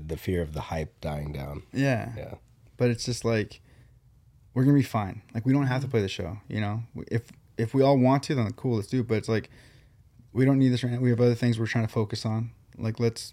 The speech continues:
Speaker 2: like, it's okay to say no to this. Like, we'll be fine. And so I think, uh, you know, I'm, I've, I've really fallen into that. Like,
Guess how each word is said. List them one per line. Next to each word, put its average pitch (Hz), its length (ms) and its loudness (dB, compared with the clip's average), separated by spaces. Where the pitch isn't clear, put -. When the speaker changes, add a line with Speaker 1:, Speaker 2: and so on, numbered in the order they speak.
Speaker 2:
like, 117 120 -2
it's - 200 -6
okay 120 240 0
to 110 40 2
say 110 160 -4
no 107 140 -2
to 110 80 -6
this. 113 300 -10
Like, - 280 -14
we'll 110 140 -4
be 110 80 -6
fine. 107 340 -6
And 117 140 0
so 110 380 0
I 113 60 0
think, 120 320 0
uh, 113 260 2
you 120 100 0
know, 107 180 -2
I'm, 113 120 0
I've, 120 160 0
I've 120 280 -2
really 131 280 4
fallen 117 340 0
into 117 200 -2
that. 98 160 -4
Like, 104 240 -8